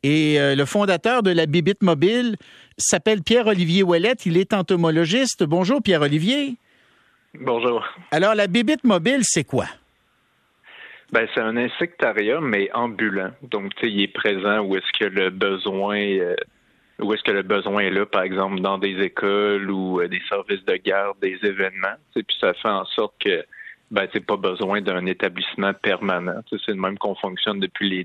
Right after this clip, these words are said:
Speaker 2: dix dernières années.
Speaker 1: Donc, vous vous promenez avec une collection d'insectes ?
Speaker 2: Oui,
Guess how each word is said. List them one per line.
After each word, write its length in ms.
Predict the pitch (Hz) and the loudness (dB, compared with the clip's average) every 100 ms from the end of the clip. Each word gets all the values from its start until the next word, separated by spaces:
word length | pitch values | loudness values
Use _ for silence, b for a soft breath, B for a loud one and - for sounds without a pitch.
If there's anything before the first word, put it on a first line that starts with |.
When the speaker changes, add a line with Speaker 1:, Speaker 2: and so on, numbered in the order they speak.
| - | -4
Speaker 2:
dix 160 | 101 92 | -6 -2
dernières 380 | 95 95 92 92 - | -4 -4 -10 -8 -10
années. 160 | 98 95 _ _ _ _ - | -10 -18 _ _ _ _ -8
Speaker 1:
Donc, 240 | 110 202 | -2 0
vous 140 | 185 185 | 2 2
vous 160 | 185 | 2
promenez 460 | 190 202 214 208 254 | 2 2 4 4 4
avec 280 | 220 185 - | 2 0 0
une 120 | 175 | -2
collection 580 | - 220 190 - 240 226 | 0 0 0 0 0 2
d'insectes ? 720 | 190 143 - 156 - - - _ _ _ _ _ B B B B B _ | 2 2 2 0 -2 -10 -16 _ _ _ _ _ B B B B B _
Speaker 2:
Oui, 120 | 127 | 0